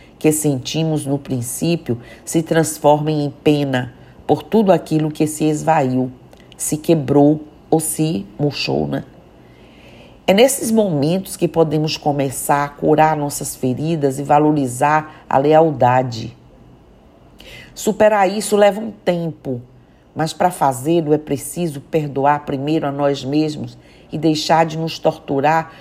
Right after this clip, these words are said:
por aquilo que pensamos que poderíamos ter evitado. "Poxa, mas porque eu não vi, porque eu isso, porque eu aquilo?"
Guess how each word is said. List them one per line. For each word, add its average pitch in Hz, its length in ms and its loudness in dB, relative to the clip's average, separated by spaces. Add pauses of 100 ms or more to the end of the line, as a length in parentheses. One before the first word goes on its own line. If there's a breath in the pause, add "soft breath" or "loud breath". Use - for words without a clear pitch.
(160 loud breath)
por 208 160 4
aquilo 208 440 0
que - 160 -10
pensamos 185 960 -4 (220 loud breath)
que - 100 -2
poderíamos 160 720 2
ter 151 140 -2
evitado. 127 800 0 (800 loud breath)
"Poxa, 196 300 4
mas 170 160 -2
porque - 220 -8
eu 170 100 0
não 165 180 -2
vi, 156 320 -4
porque 151 340 -4
eu 160 200 4
isso, 165 320 -2
porque - 260 -4
eu 160 120 6
aquilo?" 151 600 -2